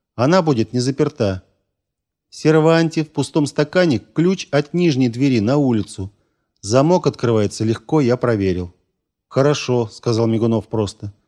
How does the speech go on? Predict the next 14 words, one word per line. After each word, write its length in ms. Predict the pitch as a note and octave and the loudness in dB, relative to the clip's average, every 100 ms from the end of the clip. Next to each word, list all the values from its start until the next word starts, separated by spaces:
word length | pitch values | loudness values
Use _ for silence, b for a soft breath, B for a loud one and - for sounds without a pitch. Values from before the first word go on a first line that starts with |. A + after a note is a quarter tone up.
| _ _ _ _ _ _ _ | _ _ _ _ _ _ _
«Пистолет 540 | C#3 - D#3 E3+ F3 | -6 0 2 4 2
я 140 | C#3 B2+ | 0 2
заткну 580 | C#3+ - E3 D#3 A2+ | 0 0 0 0 0
за 160 | G2+ C#3 | -2 0
пояс 280 | D3 D3+ A2 | 2 0 0
сзади, 380 | A2 D3 A#2 F#2 | 0 0 2 -2
чтоб 240 | - G#2 | -6 -4
легко 320 | B2+ - D#3 | -6 -2 -2
выхватить. 600 | B2 - G#2 F#2 E2+ - _ _ _ _ | 0 -2 -4 -6 -8 -14 _ _ _ _
Сразу 400 | - D#3 D3+ C3 | -2 2 2 2
скомандуешь 640 | D#3 D3+ C#3 G#2+ G2+ - | 2 2 2 0 -2 -4
всем 320 | - D#3+ C3+ | -2 0 2
на 160 | B2 A2 | 0 0
пол. 280 | G2+ G2 | -4 -6